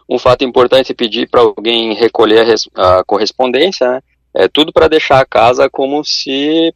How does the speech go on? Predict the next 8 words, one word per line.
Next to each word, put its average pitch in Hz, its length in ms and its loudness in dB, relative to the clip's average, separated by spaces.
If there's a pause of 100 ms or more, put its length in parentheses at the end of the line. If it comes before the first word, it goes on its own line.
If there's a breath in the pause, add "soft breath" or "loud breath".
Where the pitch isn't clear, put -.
(160)
tivesse 147 720 0
alguém 131 360 2
habitando 135 420 -2
naquele 135 240 -2
momento. 160 400 -2 (400 loud breath)
É, 87 320 4
manter 95 480 0
a, 82 380 2